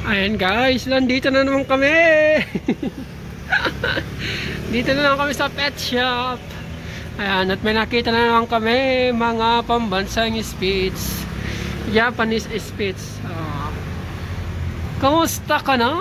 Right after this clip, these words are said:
Ayan, ilang, ilang buwan ka na yan? Ano? Ang cute. Ayan, nandito pa rin nga yung mga blinablog ko dati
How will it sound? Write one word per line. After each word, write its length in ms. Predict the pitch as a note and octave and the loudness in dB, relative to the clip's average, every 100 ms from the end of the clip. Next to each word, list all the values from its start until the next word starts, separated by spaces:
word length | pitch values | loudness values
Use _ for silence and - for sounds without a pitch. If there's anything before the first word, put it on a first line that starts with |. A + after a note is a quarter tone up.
| D#4+ G#3+ F#3 F#3+ - - - - - - - - - - - | -2 -2 -4 -4 -6 -10 -10 -10 -10 -10 -10 -8 -8 -6 0
Ayan, 300 | A#3 G#3+ G#3 A#3 | 2 2 2 0
ilang, 260 | A#3 A#3+ B3 B3 | 2 2 2 0
ilang 220 | B3+ C4 G#3+ | 2 2 2
buwan 240 | A#3 A#3 | 2 2
ka 80 | A#3 | 2
na 160 | A3+ A3+ | 2 2
yan? 240 | F#3+ F3 - - - - - - - - - - - - - - - - | 2 2 -2 -6 -8 -6 -8 -8 -8 -6 -6 -6 -6 -6 -6 -4 -4 0
Ano? 220 | F#3 F3+ F3 F3 - - - - - - - - - - - - - - | 2 2 0 -2 -4 -6 -6 -6 -6 -6 -8 -8 -8 -8 -6 -6 -6 0
Ang 320 | C4 C#4+ D4 C#4 | 2 2 2 0
cute. 560 | C#4 C4 C4 B3+ - - - - - - - - - - - - - - - - B3 | -2 0 0 0 -4 -12 -10 -10 -10 -10 -12 -12 -14 -12 -12 -12 -14 -16 -14 -8 0
Ayan, 240 | B3 B3+ | 2 4
nandito 400 | B3 B3 B3+ C4 | 0 0 -6 -8
pa 160 | B3+ A#3+ | -6 -4
rin 160 | B3 B3 | -4 -2
nga 120 | A#3 | 0
yung 240 | A#3 A#3 | 0 -2
mga 480 | A3+ A3+ A3 A3 G#3 | -2 0 2 2 0
blinablog 560 | G3 A3 G#3+ F#3+ G#3 F#3+ - | 0 2 2 2 0 0 -4
ko 160 | G3 | -4
dati 560 | F3+ F3 F3 E3+ D#3+ | -2 -4 -6 -8 -8